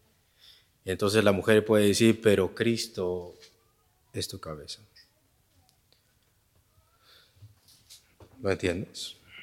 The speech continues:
Mateo dieciocho, versículo doce, por favor. ¿Lo tenemos?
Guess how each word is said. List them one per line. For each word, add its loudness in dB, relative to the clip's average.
Mateo 10
dieciocho, 8
versículo 6
doce, 4
por -12
favor. -20
¿Lo 2
tenemos? 8